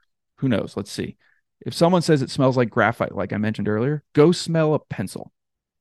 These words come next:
What does slate smell like? Go smell your patio after it rains.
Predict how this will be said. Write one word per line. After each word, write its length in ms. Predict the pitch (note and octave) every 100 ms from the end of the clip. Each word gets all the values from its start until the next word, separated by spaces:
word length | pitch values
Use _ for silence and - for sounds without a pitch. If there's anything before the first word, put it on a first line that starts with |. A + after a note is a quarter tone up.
| _ _ _ _ _
What 160 | C#3
does 160 | C3 A#2
slate 420 | - A2+ G#2 A#2
smell 260 | - C#3+ E3+
like? 300 | G#3 A3 - _ _ -
Go 180 | C#3 D#3
smell 340 | - D3+ D3
your 140 | C#3
patio 560 | C#3 B2 A2 A2 G#2+ G#2
after 340 | G#2 G#2 G#2+
it 80 | F#2+
rains. 440 | A2 F#2 - -